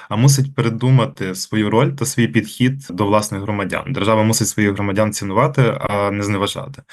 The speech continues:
І тут от дуже мені імпонує цей ваш підхід. Він, е, ну, такий людиноцентричний і, е, такий більше ліберальний. Е, з іншого боку, держава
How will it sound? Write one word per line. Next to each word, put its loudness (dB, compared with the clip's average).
І 6
тут 4
от 4
дуже 6
мені 4
імпонує 2
цей 0
ваш 0
підхід. 0
Він, 2
е, -4
ну, -10
такий -2
людиноцентричний 4
і, 2
е, -6
такий -2
більше 4
ліберальний. 2
Е, -2
з 0
іншого 6
боку, 4
держава 2